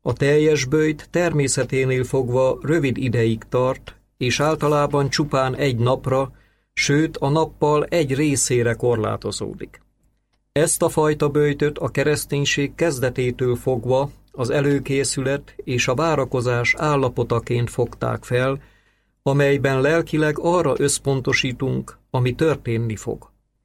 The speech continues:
A fizikai éhség itt a beteljesedésre való lelki várakozásnak felel meg, annak a nyitottságnak, amellyel az egész lény várja a közeledő örömöt.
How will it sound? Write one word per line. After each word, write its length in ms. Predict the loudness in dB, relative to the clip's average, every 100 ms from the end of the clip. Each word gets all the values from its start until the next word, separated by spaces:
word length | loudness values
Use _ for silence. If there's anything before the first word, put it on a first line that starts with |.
| _ _ _ _ _ -6
A 60 | -2
fizikai 680 | 0 0 0 2 2 2
éhség 640 | 2 2 2 2 0 -2 -6
itt 240 | -6 -2 -2
a 60 |
beteljesedésre 1080 | 0 0 0 2 2 2 0 0 -2 0 2
való 440 | 2 2 0 -2 -2
lelki 420 | 0 2 0 -2
várakozásnak 960 | 0 0 0 -2 0 0 0 0 -2 -2
felel 400 | 0 2 0 0
meg, 360 | -2 -4 -10 _ _ _ _ _ 0
annak 360 | 2 2 2
a 60 | 2
nyitottságnak, 1120 | 2 2 0 0 0 0 0 -2 -4 -10 -8
amellyel 500 | -2 2 4 4 2
az 180 | 0 -2
egész 500 | -2 -2 -2 -2 -4
lény 360 | -2 0 0 -2
várja 580 | 0 0 0 0 -2 -2
a 160 | -4
közeledő 680 | -2 0 2 0 0 0 0
örömöt. 580 | 0 -2 -2 -4 -10 -16